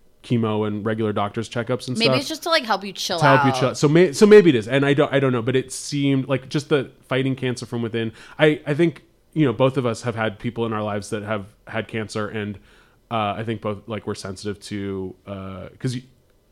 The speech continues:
Speaker 2: There's so
Speaker 1: there-,
Speaker 2: much bullshit
Speaker 1: there's so
Speaker 2: out
Speaker 1: much
Speaker 2: there.
Speaker 1: bullshit,
Speaker 2: Yeah.
Speaker 1: yeah. Um, so yeah, just
Speaker 2: Yeah.
Speaker 1: be, beware.
Speaker 2: Um,
Speaker 1: Uh, oh, so you did the thing that you would try.
Speaker 2: the Gretchen thing,
Speaker 1: The Gretchen
Speaker 2: yeah.
Speaker 1: one. And you, yeah, we both came out as obligers, even
Speaker 2: Obligers,
Speaker 1: though I don't
Speaker 2: even
Speaker 1: think
Speaker 2: though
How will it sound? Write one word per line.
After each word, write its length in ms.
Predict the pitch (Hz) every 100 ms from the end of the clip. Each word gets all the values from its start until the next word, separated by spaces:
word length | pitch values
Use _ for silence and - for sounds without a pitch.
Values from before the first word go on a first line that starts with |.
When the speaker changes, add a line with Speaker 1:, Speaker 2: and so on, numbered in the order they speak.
| _ _ -
Speaker 2:
There's 220 | 220 220
so 120 | 254
Speaker 1:
there-, 80 | 240
Speaker 2:
much 180 | 269 208
bullshit 280 | 165 175 175
Speaker 1:
there's 140 | 160
so 60 | 165
Speaker 2:
out 40 |
Speaker 1:
much 80 | 143
Speaker 2:
there. 140 | 147 143
Speaker 1:
bullshit, 140 | 139
Speaker 2:
Yeah. 320 | 156 143 143 180 - _ - - - - _
Speaker 1:
yeah. 40 | 131 120 107
Um, 300 | 98 95 95 98
so 340 | 131 107 101
yeah, 240 | 104 90 87
just 160 | 110 165
Speaker 2:
Yeah. 180 | 135 120
Speaker 1:
be, 60 |
beware. 380 | - 127 92 82 - _ - - - - - - - -
Speaker 2:
Um, 60 | 123
Speaker 1:
Uh, 720 | 123 113 107 101 101 101 - - _
oh, 60 | 131
so 100 | 135
you 120 | 127
did 360 | 135 139 135 -
the 80 | 127
thing 200 | 127 127
that 100 | 143
you 80 | 175
would 120 | 180
try. 280 | - 113 101
Speaker 2:
the 80 | 101
Gretchen 480 | - 139 170 170
thing, 220 | 170 156 -
Speaker 1:
The 80 |
Gretchen 280 | - 113 120
Speaker 2:
yeah. 40 | 110
Speaker 1:
one. 60 | -
And 140 | 143
you, 160 | 139 135 -
yeah, 160 | 120 104
we 100 | 120
both 280 | 127 127
came 160 | - 117
out 120 | 107
as 140 | 107 104
obligers, 420 | 92 110 127 185
even 160 | 190 247
Speaker 2:
Obligers, 20 |
Speaker 1:
though 60 | 277
I 80 | 233
don't 140 | 302
Speaker 2:
even 100 |
Speaker 1:
think 20 |
Speaker 2:
though 60 | 311